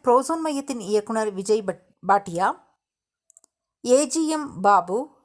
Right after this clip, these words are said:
எச் ஓ டி மார்க்கெட்டிங் பிரிங்ஸ்டன் நாதன், சாமில் அப்டவுன்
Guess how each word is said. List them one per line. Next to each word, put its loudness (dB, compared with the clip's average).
எச் -2
ஓ 2
டி -4
மார்க்கெட்டிங் -2
பிரிங்ஸ்டன் -2
நாதன், -2
சாமில் 2
அப்டவுன் -6